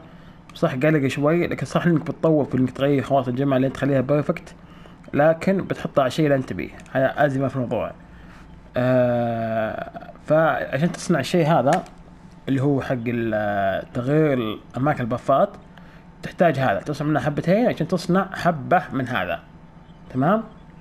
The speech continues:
ف-،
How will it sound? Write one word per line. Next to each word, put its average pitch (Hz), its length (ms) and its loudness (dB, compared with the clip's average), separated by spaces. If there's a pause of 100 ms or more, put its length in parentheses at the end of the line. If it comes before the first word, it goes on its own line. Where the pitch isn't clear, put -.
(1800)
ف-، 147 720 4